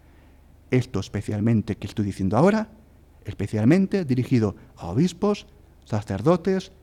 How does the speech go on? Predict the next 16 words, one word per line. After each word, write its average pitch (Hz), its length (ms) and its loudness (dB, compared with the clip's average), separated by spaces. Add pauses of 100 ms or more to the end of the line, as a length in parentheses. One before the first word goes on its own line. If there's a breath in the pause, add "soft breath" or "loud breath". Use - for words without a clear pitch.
(560)
y 143 80 4
religiosos. 107 760 -2 (1120 soft breath)
Y 139 140 4
no 147 100 6
estoy 135 180 2
haciendo 127 500 2
nada 143 320 4
más 143 340 0
que - 160 -2
recordar 123 880 2
lo 110 200 0
que 127 180 2
es, 135 120 -2
mirad 113 340 0
por 107 180 -6
dónde, 113 460 2